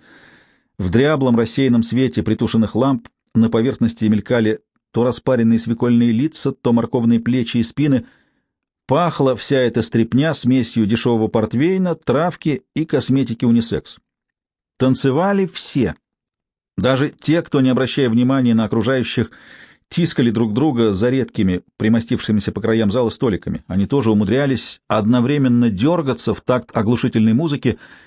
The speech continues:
низвергающейся из чёрных провалов динамиков, словно воды всемирного потопа.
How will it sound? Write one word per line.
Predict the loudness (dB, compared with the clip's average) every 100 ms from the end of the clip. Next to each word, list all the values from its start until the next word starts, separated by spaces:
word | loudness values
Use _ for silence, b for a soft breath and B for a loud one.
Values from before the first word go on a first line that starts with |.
| B 0
низвергающейся | 2 2 0 0 0 0 0 -4 -2 -2
из | -2
чёрных | 0 2 2 2
провалов | 0 0 0
динамиков, | 2 2 0 -2 -6 -8
словно | -4 0 0
воды | 0 0 -2
всемирного | 0 0 2 0 0
потопа. | -2 -4 -6